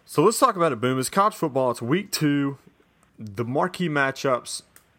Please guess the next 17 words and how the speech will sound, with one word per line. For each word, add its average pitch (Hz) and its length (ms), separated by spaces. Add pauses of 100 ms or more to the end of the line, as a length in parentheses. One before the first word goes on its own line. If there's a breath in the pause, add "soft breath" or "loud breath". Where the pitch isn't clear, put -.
(100)
generally 127 400
were 110 180
all 104 180
last 101 380
weekend. 101 540
Nothing 156 340
too, 135 260
too 131 220
crazy 120 400
this 110 240
weekend. 104 380
A - 20
couple 135 240
of 117 80
interesting 107 440
road 92 280
games. 98 380